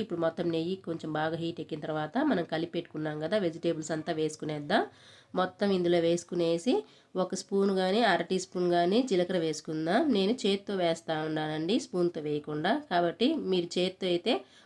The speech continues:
ఒక, ఆ, స్పూన్తో అయితే ఒక అర టీ స్పూన్ వేసుకోండి. ఇప్పుడు ఇందులోనే మనము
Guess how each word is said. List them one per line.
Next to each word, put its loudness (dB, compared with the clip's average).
ఒక, -4
ఆ, -2
స్పూన్తో -2
అయితే -4
ఒక -4
అర 0
టీ -2
స్పూన్ -4
వేసుకోండి. -2
ఇప్పుడు -2
ఇందులోనే 2
మనము 2